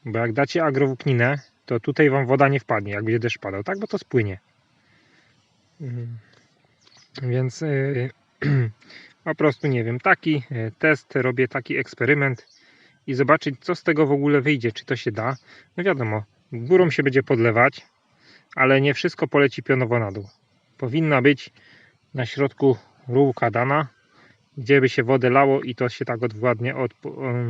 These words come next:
nawadniałoby całe. Więc taki coś jest w projekcie też do zrobienia. Więc postaram się takie coś sobie przyszykować na zimę, żeby na wiosnę, e, z takim czymś ruszyć, takich, nie wiem,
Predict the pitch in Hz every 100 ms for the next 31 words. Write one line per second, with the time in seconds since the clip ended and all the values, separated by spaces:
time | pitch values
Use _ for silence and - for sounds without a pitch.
0 | 113 127 127 123 127 135 104 95 101 -
1 | 104 120 147 _ - - - _ 127 117
2 | - 139 - 120 131 117 - - 123 123
3 | 110 - 120 120 107 113 110 107 110 113
4 | 147 - _ _ _ _ _ _ _ _
5 | - 131 117 113 123 - 135 127 - 123
6 | 117 - 131 - 117 120 110 - - -
7 | - - _ - 208 147 123 143 131 120
8 | - 117 107 143 135 113 110 110 104 127
9 | 135 135 127 110 _ _ _ _ _ _
10 | 139 110 - 135 - 135 - 131 113 127
11 | 127 - 110 - - 117 117 - _ _
12 | - _ _ 127 110 101